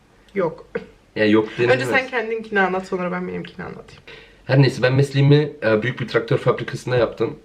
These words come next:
Speaker 2: E, aslında demir üzerine kaynak öğrendim ondan sonra o fabrikada.
Speaker 1: Almancası Konstruktionsmechanik.
Speaker 2: Aynen, yani
Speaker 1: Türkçesini
Speaker 2: direkt
Speaker 1: bilmiyoruz.
Speaker 2: Her neyse, yani demir, kaynak falan da.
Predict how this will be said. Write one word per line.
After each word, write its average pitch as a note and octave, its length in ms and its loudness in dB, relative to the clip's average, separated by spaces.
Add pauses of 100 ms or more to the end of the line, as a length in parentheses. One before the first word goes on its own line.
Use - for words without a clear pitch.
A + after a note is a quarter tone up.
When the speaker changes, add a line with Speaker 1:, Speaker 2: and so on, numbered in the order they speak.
(300)
Speaker 2:
E, G2+ 200 -2 (920)
aslında A#2 380 -4
demir B2 220 2
üzerine G2+ 460 -2 (1080)
kaynak A#2 360 0
öğrendim F#2 320 2
ondan F2+ 180 0
sonra F2+ 240 -4
o F2+ 60 0
fabrikada. A3 200 2
Speaker 1:
Almancası B3+ 440 -2
Konstruktionsmechanik. G3+ 960 -4
Speaker 2:
Aynen, G#2+ 180 0
yani G2 180 2
Speaker 1:
Türkçesini A2 300 2
Speaker 2:
direkt B3+ 140 -6
Speaker 1:
bilmiyoruz. F3 460 -4 (300)
Speaker 2:
Her D#3 160 2
neyse, B2+ 220 2
yani A2 140 0
demir, A#2+ 260 2
kaynak A2+ 320 0
falan A#2 340 2
da. - 120 -4